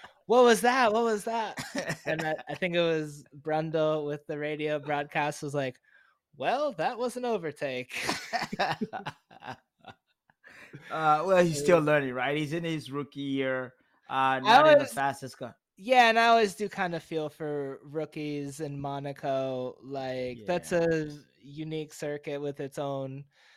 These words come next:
Speaker 1: set of
Speaker 2: Yeah.
Speaker 1: challenges. The wall's super close, super narrow,
Speaker 2: Yeah.
Speaker 1: and, uh, y-, yeah,
Speaker 2: But you
Speaker 1: it's
Speaker 2: gotta
Speaker 1: just gotta
Speaker 2: remember
Speaker 1: be, like, a really hard place for,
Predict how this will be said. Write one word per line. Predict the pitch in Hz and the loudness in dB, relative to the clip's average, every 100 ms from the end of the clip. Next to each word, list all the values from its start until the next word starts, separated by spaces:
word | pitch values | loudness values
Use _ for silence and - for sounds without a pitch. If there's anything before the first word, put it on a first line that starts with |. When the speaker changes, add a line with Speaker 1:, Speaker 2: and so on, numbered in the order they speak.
| _ 185 | _ -20
Speaker 1:
set | 175 165 151 | -4 -2 -2
of | |
Speaker 2:
Yeah. | 147 | -4
Speaker 1:
challenges. | 165 147 147 143 143 147 143 | -2 -2 -2 -4 -4 -4 -4
The | 139 143 | -4 -4
wall's | 135 131 131 127 | -4 -2 -4 -6
super | - 131 131 | -8 -8 -8
close, | - 123 120 123 - - | -6 -6 -4 -6 -10 -18
super | - - 135 127 | -14 -8 -8 -8
narrow, | 123 123 123 123 123 120 120 123 | -8 -6 -4 -4 -4 -4 -4 -4
Speaker 2:
Yeah. | 117 107 123 | -6 -6 -6
Speaker 1:
and, | 120 120 120 | -6 -6 -6
uh, | 113 110 110 127 _ _ _ _ | -4 -4 -6 -10 _ _ _ _
y-, | 123 120 | -16 -10
yeah, | 139 117 | -6 -6
Speaker 2:
But | 110 | -2
you | |
Speaker 1:
it's | |
Speaker 2:
gotta | |
Speaker 1:
just | |
gotta | 220 208 151 | 0 2 2
Speaker 2:
remember | 143 151 147 147 | 4 6 6 6
Speaker 1:
be, | 143 | 8
like, | 139 - | 6 4
a | 131 | 0
really | 131 127 123 | 2 0 0
hard | 127 117 117 | 0 -2 -4
place | 131 117 117 - - - | -4 -4 -4 -8 -14 -12
for, | 131 113 110 107 | -8 -6 -4 -6